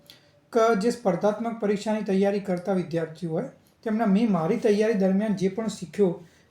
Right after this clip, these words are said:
જે મારી ભૂલોથી શીખ્યો કે જે મેં આટલા વર્ષો સુધી જે વાંચ્યું એનાથી જે શીખ્યું, એ હું એમને જ સમજાવી શકું કે જેથી એમને સાચું માર્ગદર્શન મળે અને સારી રીતે, સચોટ રીતે તૈયારી કરી ટૂંક સમયમાં પોતાની સપનાની નોકરી મેળવી શકે.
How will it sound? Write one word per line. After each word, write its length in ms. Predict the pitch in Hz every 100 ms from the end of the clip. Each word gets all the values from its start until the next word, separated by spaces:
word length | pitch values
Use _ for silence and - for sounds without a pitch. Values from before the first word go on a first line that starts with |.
| -
જે 100 | 208
મારી 200 | 214 208
ભૂલોથી 480 | 170 175 196 202
શીખ્યો 420 | 190 190 - 185 185
કે 160 | 196
જે 140 | 180 196
મેં 200 | 202 185
આટલા 240 | 190 202
વર્ષો 400 | 180 165 - 214
સુધી 300 | 196 196 196
જે 100 | 196
વાંચ્યું 460 | 175 160 160 190 180
એનાથી 200 | 190 220
જે 160 | 196
શીખ્યું, 400 | 196 170 151 208 - _ _ _
એ 80 | 233
હું 220 | 240 262
એમને 400 | 247 202 185 202
જ 40 | 247
સમજાવી 420 | 202 165 170 170
શકું 320 | 165 - 269 -
કે 80 | 226
જેથી 240 | 196 196
એમને 200 | 220 196
સાચું 380 | 233 185 175 220
માર્ગદર્શન 640 | 180 202 185 175 - 180 160
મળે 220 | 151 196 - _ _ - _ -
અને 380 | 214 214 302 302
સારી 440 | - 185 185 240
રીતે, 300 | 240 220 254
સચોટ 500 | 262 202 180 240 208
રીતે 180 | 220 220
તૈયારી 340 | 190 185 185
કરી 240 | 190 185 226
ટૂંક 300 | - 262 247
સમયમાં 420 | 220 196 202 202
પોતાની 260 | 190 196 196
સપનાની 400 | 185 - 175 185
નોકરી 340 | 165 156 190
મેળવી 340 | 190 175 170
શકે. 280 | 156 151 170